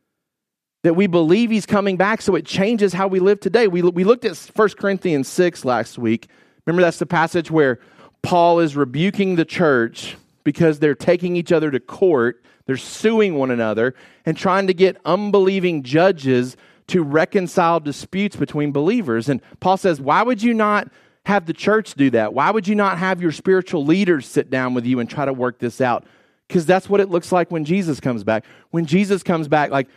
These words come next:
Christians are all that are left, and they're the ones that are ruling the world. He said, "Go ahead and act like that now. Like, resolve your disputes in-house as much as you can." Right? So it's a picture of, because I believe that this is coming,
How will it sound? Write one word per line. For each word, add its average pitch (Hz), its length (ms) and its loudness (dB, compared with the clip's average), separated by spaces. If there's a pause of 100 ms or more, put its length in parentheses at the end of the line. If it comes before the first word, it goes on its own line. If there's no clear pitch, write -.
(220)
Christians 196 640 -2
are 160 100 2
all 170 200 2
that 170 120 2
are 147 140 2
left, 135 440 2
and 139 120 -2
they're 160 140 2
the 180 100 2
ones 165 240 -2
that 147 120 0
are 131 80 -2
ruling 165 440 2
the 143 80 0
world. 151 420 0
He 143 80 0
said, 190 240 0
"Go 160 140 2
ahead 220 200 2
and 175 140 -8
act 143 240 -8
like 165 160 0
that 135 160 0
now. 131 380 -2 (320)
Like, 139 200 0 (260)
resolve 151 560 0
your 196 160 2
disputes 180 720 -4
in-house 196 680 -2
as 139 140 -2
much 175 220 -2
as 208 160 -4
you 156 80 -8
can." 196 500 -6 (720)
Right? 202 180 -2
So 190 160 2
it's 185 140 0
a 170 80 4
picture 226 520 0
of, 151 360 2 (480)
because 254 440 2
I 247 120 2
believe 208 420 2
that 151 180 -4
this 190 220 2
is 151 140 -4
coming, 139 640 -2